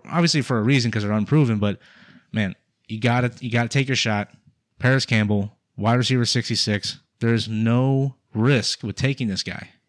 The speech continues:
Zero risk. Could be an absolute target mach-, hog for this offense.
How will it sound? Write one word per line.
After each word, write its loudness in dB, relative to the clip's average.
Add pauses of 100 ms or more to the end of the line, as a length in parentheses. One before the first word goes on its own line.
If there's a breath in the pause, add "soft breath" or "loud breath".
(220)
Zero 2
risk. -2 (1040 soft breath)
Could 2
be 2
an 0
absolute 0
target -2
mach-, -6
hog -2
for 0
this -2
offense. -6